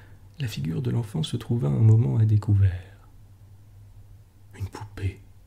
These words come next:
c'est une poupée », prononça à haute voix et d'un ton indigné l'un des voyageurs assis juste en arrière. « C'est un truc qu'elles ont pour se faire donner des sièges. »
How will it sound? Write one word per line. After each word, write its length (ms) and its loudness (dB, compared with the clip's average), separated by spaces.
c'est 200 -4
une 120 2
poupée », 420 -8
prononça 600 -2
à 60 -2
haute 220 -4
voix 240 -4
et 80 2
d'un 260 0
ton 240 2
indigné 560 0
l'un 140 0
des 140 -4
voyageurs 840 0
assis 420 -4
juste 320 -6
en 100 6
arrière. « 600 0
C'est 200 -14
un 60 -12
truc 280 -8
qu'elles 360 -4
ont 100 -2
pour 220 -2
se 120 -2
faire 260 0
donner 280 6
des 120 4
sièges. » 640 -4